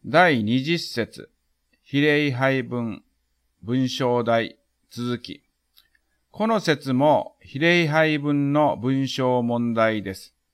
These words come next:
問一は前の節のようにやってください。ウォーミングアップです。問二は少し考えなければいけません。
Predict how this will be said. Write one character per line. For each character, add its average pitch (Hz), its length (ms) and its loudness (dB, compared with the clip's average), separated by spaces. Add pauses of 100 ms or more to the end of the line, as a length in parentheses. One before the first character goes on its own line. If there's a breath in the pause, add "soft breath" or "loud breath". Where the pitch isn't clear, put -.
(720)
問 202 320 0
一 127 220 -4
は 127 340 4
前 156 360 4
の 170 180 -2
節 160 320 -6
の 139 200 0
よ 117 280 -2
う - 20 -4
に 139 200 0
や 120 140 2
っ - 140 -8
て 120 100 -6
く 107 140 -10
だ 104 100 -4
さ 92 160 -6
い。 90 100 -10 (600)
ウ - 80 -6
ォ 139 180 4
ー - 20 6
ミ 139 180 0
ン 131 100 0
グ 123 180 0
ア 123 60 2
ッ 123 40 -2 (140)
プ 120 100 -6
で 92 120 -8
す。 - 240 -20 (840)
問 190 320 2
二 131 120 2
は 143 340 4 (380)
少 208 340 -4
し 175 240 -6
考 - 100 -4 (440)
え 135 100 2
な 131 160 0
け 127 160 -4
れ 147 140 -2
ば 165 160 4
い 113 80 -6
け 120 120 -2
ま 104 140 -4
せ 104 140 -6
ん。 92 120 -10